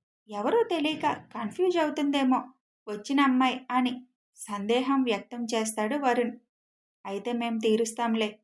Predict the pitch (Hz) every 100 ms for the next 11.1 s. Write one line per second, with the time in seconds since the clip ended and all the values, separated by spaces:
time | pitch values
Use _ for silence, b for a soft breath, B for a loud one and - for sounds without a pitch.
0 | _ _ _ 202 214 233 247 254 247 _
1 | _ - 202 233 240 220 214 208 208 277
2 | 254 226 226 220 - _ _ _ _ _
3 | 320 320 285 240 - _ _ _ - 262
4 | 262 - 202 180 240 247 - 220 220 208
5 | 196 196 262 247 220 220 415 - _ _
6 | _ - 233 254 269 285 226 247 240 269
7 | - 226 220 233 254 247 _ - 233 233
8 | 226 214 220 220 226 220 214 _ _ _
9 | _ _ - 214 - 330 320 285 269 262
10 | 262 - 247 254 - - 220 220 214 233